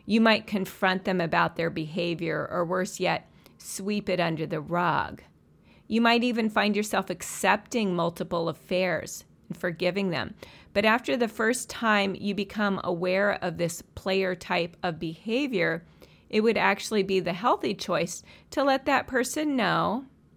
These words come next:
that this doesn't work for you. You don't feel special in the relationship. You don't feel like a priority, and it's just not gonna work for you to remain in that situation. Because after all,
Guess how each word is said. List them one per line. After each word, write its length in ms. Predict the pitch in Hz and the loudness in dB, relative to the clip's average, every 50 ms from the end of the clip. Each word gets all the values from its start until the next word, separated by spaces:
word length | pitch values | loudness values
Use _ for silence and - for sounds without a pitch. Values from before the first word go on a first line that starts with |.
| _ _ _ _ _ _ _ _ _ - - _ _ _ _ _ _ _ _ - - | _ _ _ _ _ _ _ _ _ -20 -20 _ _ _ _ _ _ _ _ -8 -6
that 140 | 247 247 - | -6 0 0
this 200 | 254 277 262 - | 0 0 0 0
doesn't 300 | 262 262 262 269 - - | 0 0 0 -2 -2 -2
work 180 | 233 240 269 | -2 -2 -4
for 140 | - - 277 | -4 -4 -2
you. 320 | 269 240 202 170 - 175 170 - _ - _ _ - _ _ _ _ _ _ _ _ _ _ - - - _ _ _ _ _ _ _ _ | -2 0 -2 -2 -4 -6 -10 -14 _ -20 _ _ -20 _ _ _ _ _ _ _ _ _ _ -20 -20 -20 _ _ _ _ _ _ _ _
You 100 | - 208 | -2 0
don't 240 | 220 262 302 277 - | 0 0 -2 -2 -2
feel 180 | - 233 220 214 | 0 0 0 0
special 520 | - - - 190 175 175 - - 180 175 | -2 -2 0 0 0 2 0 -2 -2 0
in 100 | 170 170 | 0 0
the 80 | 165 156 | 0 0
relationship. 720 | 170 160 160 160 143 151 - - 156 170 - 156 147 - | -2 0 2 2 0 0 -2 -6 -8 -8 -6 -8 -4 -2
You 60 | 180 | 0
don't 220 | 175 202 233 - - | 0 0 0 -2 -2
feel 180 | - 226 196 | 0 0 2
like 220 | 170 143 120 - - | 2 2 2 0 -4
a 40 | |
priority, 640 | - - - - 143 147 110 123 131 107 147 160 175 | -8 -6 -4 -4 -2 -2 -2 -2 -2 -4 -2 -2 0
and 80 | 196 214 | 0 0
it's 220 | 220 214 214 - | 0 -2 -4 -6
just 240 | - 226 226 - - | -6 -6 -6 -4 -2
not 220 | 233 233 214 - | -2 0 0 0
gonna 200 | - 240 240 254 | -2 -2 -2 0
work 240 | 262 277 277 392 - | 0 0 0 0 -2
for 120 | - - 220 | -2 0 2
you 160 | 202 190 190 | 2 4 2
to 80 | 202 | 2
remain 500 | 208 208 208 214 214 208 208 214 226 240 - | 2 2 2 2 2 2 2 2 0 -2 -2
in 300 | - - 208 202 214 214 | -2 0 0 2 2 2
that 280 | 196 175 175 170 - | 2 2 2 2 0
situation. 760 | - - 170 165 - 180 180 190 196 208 202 - - 139 - - - - - - - - - - | -4 -6 -6 -6 -4 -2 2 2 4 2 2 0 -4 -10 -12 -14 -16 -20 -20 -20 -20 -10 -4 -2
Because 280 | 226 214 269 233 214 | 0 2 2 4 6
after 340 | 247 220 226 226 - 240 233 | 6 6 6 4 4 6 8
all, 400 | 226 220 202 190 190 208 233 - | 8 8 8 8 6 4 0 -4